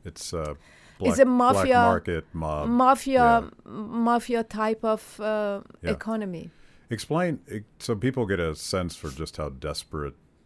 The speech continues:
Speaker 1: um, the economic situation is for an average Iranian. Uh, where, how do they live today?
Speaker 2: Uh, you know, w-, we ha-, we are a, a pauperizing people.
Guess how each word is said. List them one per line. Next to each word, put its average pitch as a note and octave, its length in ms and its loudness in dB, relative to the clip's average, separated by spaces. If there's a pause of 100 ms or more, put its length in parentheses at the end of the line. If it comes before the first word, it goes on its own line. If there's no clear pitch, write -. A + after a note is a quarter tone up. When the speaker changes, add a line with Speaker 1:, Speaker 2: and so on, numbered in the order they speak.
(100)
Speaker 1:
um, C2+ 380 -12
the D#2 140 -8
economic D2 540 -10
situation C#2+ 720 -12
is C2 360 -12
for C2+ 420 -12
an C2+ 80 -12
average C#2+ 360 -12
Iranian. C2+ 680 -12 (200)
Uh, C2 180 -12 (160)
where, E2 280 -10 (160)
how G2 120 -8
do F#2+ 80 -6
they E2+ 140 -8
live D2 240 -10
today? B1 320 -14 (680)
Speaker 2:
Uh, G#3 120 -8 (260)
you C#4 200 -4
know, C4+ 320 -2
w-, A#3+ 320 -4 (180)
we C#4 420 -6
ha-, - 160 -8
we D4 200 -6
are F#4 140 -2
a, D4 120 0 (500)
a A#3 100 -4
pauperizing B3 1120 0 (600)
people. D4+ 440 -4